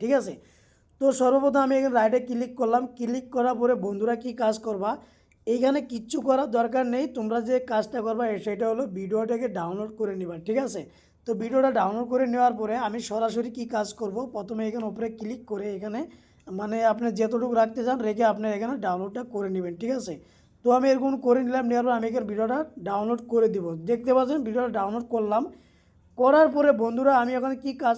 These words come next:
করব, আমি সরাসরি ডানে ক্লিক করব। করার পরে ব্যাক চলে আসলাম। আসার পরে এখন যে কাজটা করব সেটা হলো এই যে উপরে একটা সেটিং নামে অপশন দেখতে পাচ্ছেন, সেটিংয়ে আমরা ক্লিক করব। ক্লিক করার পরে এখানে দেখতে পাচ্ছেন ইংরেজি নামে একটা অপশন আছে, এখানে ক্লিক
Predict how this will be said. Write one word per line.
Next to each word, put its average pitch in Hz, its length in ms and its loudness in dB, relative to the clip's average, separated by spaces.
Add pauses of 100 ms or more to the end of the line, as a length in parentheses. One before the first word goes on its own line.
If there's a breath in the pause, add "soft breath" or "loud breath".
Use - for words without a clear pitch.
(160)
করব, 220 180 -4 (600 loud breath)
আমি 220 120 -6 (100)
সরাসরি 247 440 -2 (160)
ডানে 214 220 0 (100)
ক্লিক 247 320 -6
করব। 240 140 0 (160)
করার 240 240 4
পরে 247 120 2 (100)
ব্যাক 220 160 0 (120)
চলে 247 240 4
আসলাম। 233 260 -2 (120)
আসার 226 260 -2
পরে 226 180 -4
এখন 226 120 -6 (120)
যে 240 80 -8 (140)
কাজটা 226 300 -6 (100)
করব 226 140 -4 (140)
সেটা 208 280 -4
হলো 214 160 -2 (680 soft breath)
এই 262 80 -2
যে 294 140 4
উপরে 269 260 0
একটা 269 140 -2 (140)
সেটিং 233 280 -2 (100)
নামে 262 140 2 (100)
অপশন 240 300 -2
দেখতে 226 220 -2
পাচ্ছেন, 226 300 0
সেটিংয়ে 226 380 -4
আমরা 240 140 -4 (100)
ক্লিক 233 220 -6 (100)
করব। 214 140 -2 (180)
ক্লিক 240 320 -6
করার 247 220 2
পরে 233 180 2
এখানে 226 260 -2
দেখতে 220 220 -6
পাচ্ছেন 226 260 -2
ইংরেজি 240 400 0
নামে 247 200 -2
একটা 247 220 -8
অপশন 226 300 -8
আছে, 202 160 -6 (580 soft breath)
এখানে 254 220 2 (140)
ক্লিক 269 240 -2